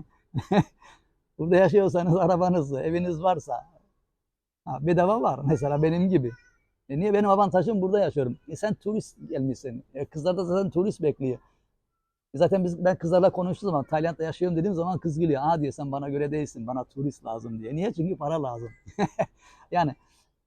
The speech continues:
e, her şeye inanmayın arkadaşlar. Kızların fiyatı normal diskoteklerde bin beş yüzden başlar. Ha, bine gelenler de var. Bakar müşterisi kalmamış. E, sizinle gider.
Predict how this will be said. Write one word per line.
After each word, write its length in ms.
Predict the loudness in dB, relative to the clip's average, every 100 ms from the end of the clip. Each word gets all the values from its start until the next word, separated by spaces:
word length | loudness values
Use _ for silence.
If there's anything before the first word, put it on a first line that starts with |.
| -10
e, 160 | -8 2
her 160 | 4
şeye 200 | 6 6
inanmayın 360 | 8 6 6 4
arkadaşlar. 480 | 4 2 -2 -4 -4
Kızların 440 | -2 2 4 4
fiyatı 380 | 2 2 2 2
normal 340 | 2 4 2
diskoteklerde 880 | 0 -2 -4 -4 -2 2 2 2 -4 -8 _
bin 180 | -4 -2
beş 180 | -2 -2
yüzden 280 | 0 0 0
başlar. 320 | -4 -6 -10 -12 _ _ _ _ _ _ _ 4
Ha, 180 | 6
bine 160 | 6 4
gelenler 500 | 6 6 6 4 2
de 120 | 0
var. 200 | -2 -4
Bakar 260 | -4 -4 -4
müşterisi 540 | -4 -6 -8 -10 -12
kalmamış. 560 | -8 -8 -8 -12 -16 -18 _ _ _ _ _ -10
E, 120 | -6
sizinle 420 | 0 0 2 0
gider. 320 | 0 0 -2